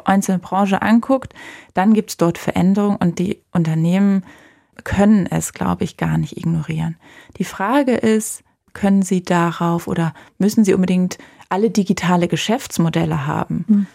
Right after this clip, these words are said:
Speaker 1: Da würde ich sagen, wahrscheinlich eher nein. Sondern, ähm, also viele Unternehmen, die wir auch für diese, für die Studie befragt haben, war da,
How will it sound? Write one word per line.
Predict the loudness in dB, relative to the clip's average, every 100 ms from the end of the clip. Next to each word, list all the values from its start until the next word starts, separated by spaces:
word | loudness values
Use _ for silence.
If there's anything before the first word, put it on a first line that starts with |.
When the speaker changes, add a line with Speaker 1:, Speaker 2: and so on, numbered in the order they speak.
| _
Speaker 1:
Da | 0 2
würde | 2
ich | 0 -2
sagen, | 0 2 2 2 -2 -8 _
wahrscheinlich | -4 0 0 0
eher | -2 0
nein. | 0 0 2 2 0 -4 -10 -20 -20 _ _ _ -6
Sondern, | -2 2 2 0 0
ähm, | -4 -6 -6
also | -4 -6
viele | -2 0 2
Unternehmen, | 2 2 2 2
die | 0
wir | -2 -4
auch | -4
für | -6
diese, | -6 -6 -6 -8
für | -10 -10
die | -10
Studie | -2 0 0
befragt | -2 -4 -6 -2 -2 -4 -2
haben, | 0 0 -2 -4 -16 -20 _ _ -4
war | -2 -2 -2
da, | -4